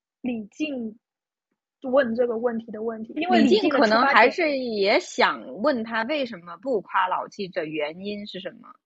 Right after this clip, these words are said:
Speaker 1: 对，对，对，他，他可能是问了一个可能的原因。
Speaker 2: 对，但是就引导，引导他去想到了另外一点，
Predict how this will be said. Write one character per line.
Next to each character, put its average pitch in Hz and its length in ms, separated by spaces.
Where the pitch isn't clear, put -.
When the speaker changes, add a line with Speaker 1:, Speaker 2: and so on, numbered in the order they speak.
Speaker 1:
对， 262 400
对， 247 300
对， 226 420
他， 330 200
他 427 160
可 349 180
能 247 140
是 330 120
问 392 260
了 285 140
一 262 80
个 302 140
可 226 360
能 202 260
的 254 180
原 208 360
因。 220 420
Speaker 2:
对， 269 160
但 330 100
是 330 220
就 302 160
引 214 320
导， 277 200
引 202 260
导 285 200
他 208 380
去 196 600
想 175 240
到 190 140
了 185 100
另 247 360
外 214 160
一 160 120
点， - 220